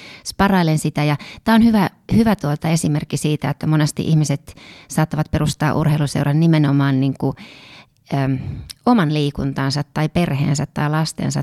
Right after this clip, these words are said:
tai sen, sen lähiympäristön niinku liikunnan mahdollistamiseksi tai elinympäristön niinku aktivoimiseksi. Ja me ollaan varmaan siitä aika hyvä esimerkki, että meitä on kymmenen perustajäsentä, jotka kaikki asutaan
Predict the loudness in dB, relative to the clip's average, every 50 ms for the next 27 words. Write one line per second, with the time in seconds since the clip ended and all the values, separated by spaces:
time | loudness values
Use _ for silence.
0 | -6 _ -4 -2 -2 -2 -2 -4 -6 _ -16 -20 -20 -20 -20 -20 -20 _ -6 -4
1 | -2 0 2 2 2 2 2 0 0 0 -2 -2 -2 -4 -4 -4 -4 -2 -2 0
2 | -2 -2 -4 -6 -6 -8 -10 _ _ -20 -20 -20 _ _ _ _ -2 0 2 2
3 | 2 0 0 0 0 2 0 0 0 -2 -2 -2 -2 -2 -2 -4 -4 -4 -4 -2
4 | -4 -4 -6 -4 -6 -4 -2 -2 -2 0 -2 -2 -2 -2 0 0 2 0 0 0
5 | -2 -4 -4 -4 -2 -2 -2 -2 -2 -2 -4 -4 -4 -6 -6 -4 -2 0 0 -2
6 | -2 -4 -8 -8 -6 -2 0 2 2 2 2 0 -2 -2 -2 -2 -2 -2 -2 -2
7 | -2 -2 -2 -2 -4 -4 -4 -2 -2 -2 0 0 0 -2 -2 -2 -4 -4 -4 -4
8 | -4 -4 -6 _ -8 -8 -4 -2 -2 -2 0 -2 -2 0 0 2 2 2 2 2
9 | 0 0 -2 -2 -4 -4 -4 -4 -4 -2 -2 -2 -4 -2 -2 -4 -4 -4 -8 -4
10 | -2 0 0 0 -2 -6 -4 -4 -2 -2 -2 -2 -2 -2 -2 -2 -2